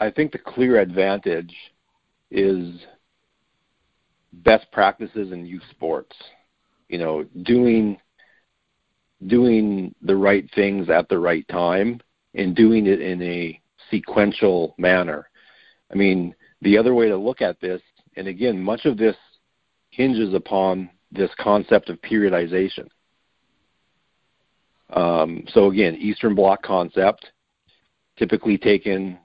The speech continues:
during Olympic, you know, i-, in the context of an Olympic cycle, four years,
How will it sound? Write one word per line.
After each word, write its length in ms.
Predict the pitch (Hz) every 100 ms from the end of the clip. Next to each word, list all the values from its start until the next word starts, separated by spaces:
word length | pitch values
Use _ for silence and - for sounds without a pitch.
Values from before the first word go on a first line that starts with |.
| -
during 300 | 101 98 95
Olympic, 480 | 90 95 98 113 117 -
you 120 | 92
know, 340 | 80 78 80 - -
i-, 20 | -
in 320 | 101 - 95
the 60 |
context 500 | 92 101 98 104 -
of 120 | 104 90
an 60 |
Olympic 360 | 85 92 95 - -
cycle, 360 | 92 92 92 -
four 200 | 104 101
years, 480 | 95 92 87 85